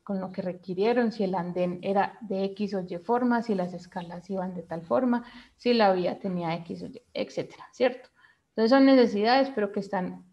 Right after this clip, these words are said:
apalancadas o están cumpliendo con unos requerimientos de la comunidad.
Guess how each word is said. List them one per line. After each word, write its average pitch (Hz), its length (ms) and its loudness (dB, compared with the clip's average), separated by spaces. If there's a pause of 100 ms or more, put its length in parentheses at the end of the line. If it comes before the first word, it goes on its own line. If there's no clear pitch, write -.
apalancadas 220 800 2
o 214 80 0
están 196 300 -6
cumpliendo 247 520 0
con 185 280 -2
unos 185 240 -4
requerimientos 214 580 -4
de 190 80 -2
la 185 160 -4
comunidad. 185 480 -6